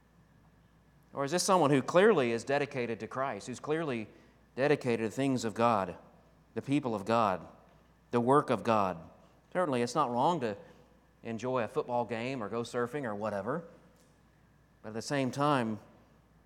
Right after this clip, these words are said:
shouldn't we have our habits and our lifestyle and our schedule revolve around Jesus Christ?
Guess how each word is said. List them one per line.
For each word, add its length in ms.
shouldn't 220
we 120
have 200
our 140
habits 440
and 80
our 120
lifestyle 640
and 100
our 80
schedule 500
revolve 420
around 360
Jesus 300
Christ? 580